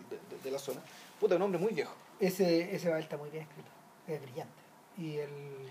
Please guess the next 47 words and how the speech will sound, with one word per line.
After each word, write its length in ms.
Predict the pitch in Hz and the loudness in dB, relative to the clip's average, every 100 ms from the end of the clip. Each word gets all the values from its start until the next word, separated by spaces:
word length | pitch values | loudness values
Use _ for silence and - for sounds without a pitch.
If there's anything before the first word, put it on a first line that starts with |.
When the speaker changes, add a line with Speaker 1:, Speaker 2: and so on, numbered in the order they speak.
| - | -4
Speaker 1:
Entonces, 320 | 143 175 160 | 2 2 4
claro, 260 | - 185 - 139 | 6 6 4 2
eh, 180 | 139 135 - | 0 -2 -4
Colorado, 520 | 147 127 190 185 196 - | 0 6 8 8 6 -4
un 80 | 127 | -2
cabro 220 | 139 135 | 2 4
de 40 | |
diecisiete 420 | 123 - - 139 139 | 2 -2 -2 4 6
años, 280 | 294 175 - | 6 4 0
¿cachai? 220 | 139 151 | -2 -2
Es 60 | |
un 120 | 143 143 | -2 -2
weón 140 | 156 | -2
que 80 | 139 | -2
aquí 100 | 160 | -4
todavía 320 | - 135 156 | -2 -2 0
tenía 180 | 131 143 | -2 -4
en 80 | 135 | -4
el 60 | |
colegio, 460 | - 120 220 - - - - - - - - | -2 2 2 0 -10 -14 -20 -20 -20 -8 0
eh, 200 | 135 135 | 2 2
puta, 160 | 135 147 | 2 2
le 60 | |
explica 640 | 135 - 196 196 220 165 135 | 2 -2 2 4 6 6 6
a, 80 | 135 | 4
creo 100 | 208 | 2
que 80 | |
a 80 | 160 | 4
John 80 | 160 | 4
Wayne, 200 | 196 143 - | 2 2 -4
¿cachai? 240 | - 135 135 | -14 -12 -8
Que 380 | 143 147 143 147 | -6 -4 -4 0
no, 180 | 190 240 | 2 4
bueno, 160 | 233 | 2
esa 100 | 180 | 0
es 40 | 190 | 0
la 60 | 180 | 0
canción 240 | 170 196 | -2 -4
que 100 | 175 | -2
tocaban 240 | 165 175 | 2 2
los 80 | 180 | 2
mexicanos 460 | 165 160 160 185 175 | -2 -2 0 0 0
antes 260 | 175 175 | -2 -4
de 300 | 160 156 156 | -2 0 0
invadir 280 | 143 131 160 | 2 4 6
el 80 | 160 | 6
Álamo, 220 | 147 107 | 4 0